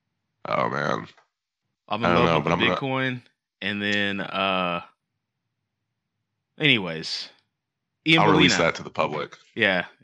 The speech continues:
Speaker 2: yeah. Ian Bal-, <laughs> Ian Balina is a trader. Uh, he was working at, I believe, I B M, and you heard ev-, you heard his whole story.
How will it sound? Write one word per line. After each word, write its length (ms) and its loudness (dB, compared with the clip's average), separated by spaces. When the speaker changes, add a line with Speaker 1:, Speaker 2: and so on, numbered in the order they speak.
Speaker 2:
yeah. 60 -18
Ian 120 0
Bal-, 160 0
<laughs> 420 -2
Ian 300 2
Balina 480 0
is 180 0
a 120 -2
trader. 560 2
Uh, 340 2
he 140 -2
was 140 -2
working 320 -2
at, 200 -4
I 60 -2
believe, 400 -6
I 180 2
B 240 -4
M, 280 -4
and 120 -8
you 140 -4
heard 200 0
ev-, 200 0
you 120 -4
heard 100 0
his 120 -6
whole 180 -6
story. 520 -10